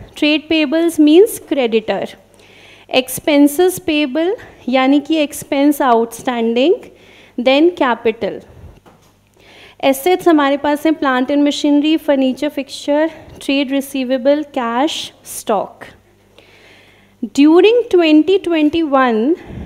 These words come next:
P and L revealed a net profit of पन्द्रह लाख तीस हज़ार। हमने कहा, "यही तो हमें बनाना था final accounts में।" पर ये तो उन्होंने बना लिया।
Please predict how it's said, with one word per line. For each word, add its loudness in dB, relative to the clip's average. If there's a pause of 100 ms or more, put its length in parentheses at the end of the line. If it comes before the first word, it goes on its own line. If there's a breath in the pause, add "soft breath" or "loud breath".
(220 loud breath)
P 2
and 4
L 2
revealed 2
a 4
net 0 (100)
profit -4
of 0 (560 soft breath)
पन्द्रह 2
लाख -2
तीस -2
हज़ार। 0 (1700 soft breath)
हमने 4
कहा, 6
"यही 2
तो 2
हमें 4
बनाना 2
था 2
final 2
accounts -2
में।" -4 (600 soft breath)
पर 2
ये 2
तो -2
उन्होंने 2
बना 0
लिया। -6